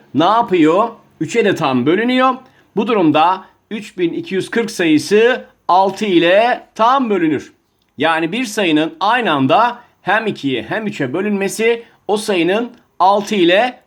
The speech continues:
bölünebileceğini göstermekte. Sekiz ile bölünebilme. Son üç rakamı sıfır sıfır sıfır. Üç tane sıfır olmalı ya da sekizin tam katı olmalı. İki bin yılı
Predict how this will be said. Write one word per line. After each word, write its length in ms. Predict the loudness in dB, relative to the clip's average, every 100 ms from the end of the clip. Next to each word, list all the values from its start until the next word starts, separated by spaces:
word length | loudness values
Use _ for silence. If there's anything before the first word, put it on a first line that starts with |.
| -8
bölünebileceğini 800 | -4 0 0 2 2 2 2 2
göstermekte. 840 | 0 0 -2 0 -2 -4 -8 -8 _ _ _ _ _ _ _ _ _ _
Sekiz 460 | -8 -4 0 0 2
ile 220 | 2 2
bölünebilme. 680 | 2 2 2 2 2 0 -4 _ _ _ _
Son 380 | -10 0 2 2
üç 220 | 0 0
rakamı 360 | -2 0 0 0
sıfır 260 | -2 -4
sıfır 260 | -4 -4 -6
sıfır. 400 | -4 -2 -2 -4 -8
Üç 180 | -6
tane 300 | 0 2 2
sıfır 280 | -2 -6 -4
olmalı 540 | -2 0 0 0 -2 -6 _ -4
ya 140 | -2
da 80 | -2
sekizin 460 | 0 -2 0 -2 0
tam 240 | 0 0
katı 240 | -2 0
olmalı. 400 | 0 -2 -4 -8 -14 _ _ _ _ _ _
İki 300 | -6 2 4
bin 180 | 4 4
yılı 460 | 2 2 2 -2